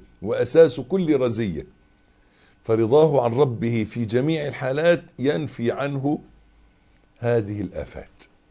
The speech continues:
خمسة وعشرين، أن الشيطان إنما يظفر بالإنسان عند السخط والشهوة،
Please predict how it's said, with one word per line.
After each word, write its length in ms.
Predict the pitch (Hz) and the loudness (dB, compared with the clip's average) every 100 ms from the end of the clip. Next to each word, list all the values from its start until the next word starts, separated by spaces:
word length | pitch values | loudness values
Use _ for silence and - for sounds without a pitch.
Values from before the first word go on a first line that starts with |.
| _ - | _ 0
خمسة 300 | 143 135 104 | 2 6 4
وعشرين، 320 | 87 62 53 _ _ _ - - - - - | 4 -4 -14 _ _ _ -20 -20 -20 -4 2
أن 160 | 220 220 | 2 2
الشيطان 640 | - 139 127 151 165 160 - _ _ _ _ _ _ _ | 0 -2 -2 -2 -2 -2 -10 _ _ _ _ _ _ _
إنما 460 | 147 151 123 110 98 | 0 2 0 -2 -2
يظفر 880 | 104 151 147 113 - 107 95 85 82 - - | 2 2 0 -6 -4 -2 0 -4 -8 -14 -12
بالإنسان 1200 | 87 85 127 135 131 110 98 - 120 139 143 143 - | -8 -2 -2 -2 -6 -6 -4 -4 -2 -2 -2 -6 -10
عند 400 | - 117 113 98 | -8 -4 -2 -2
السخط 720 | 101 - - - 98 _ - _ _ _ _ _ _ | -2 -4 -4 -6 -8 _ -20 _ _ _ _ _ _
والشهوة، 500 | 92 101 123 - 62 | -6 -4 -4 -6 -10